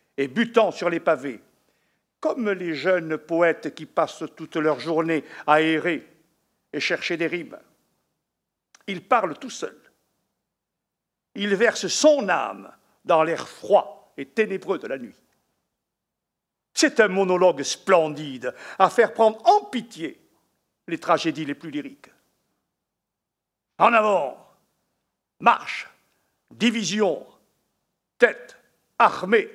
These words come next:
Exactement comme Bonaparte agonisant à Sainte-Hélène. Il paraît que le numéro sept s'est changé en sceptre de fer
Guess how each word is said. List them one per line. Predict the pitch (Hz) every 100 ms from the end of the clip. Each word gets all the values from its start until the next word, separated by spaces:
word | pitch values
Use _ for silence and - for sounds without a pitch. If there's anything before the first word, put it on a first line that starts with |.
| - _ _ _ _ _ _ _ _ _ _
Exactement | 202 185 - 120 - - - - - 175 160 196 185
comme | 147 180 156
Bonaparte | 156 190 165 156 - - -
agonisant | 139 156 151 165 151
à |
Sainte-Hélène. | 139 160 165 139 110 - _ _ _ _ _ _ _ _ _ _ _ _ - -
Il | - 170
paraît | 190 190 202
que | 185
le | 170
numéro | 151 165 180 165
sept | 156 - 208 196
s'est | -
changé | 170 180 165 156 180
en | 160
sceptre | 135 190 - 170
de | 151
fer | - 202 208 -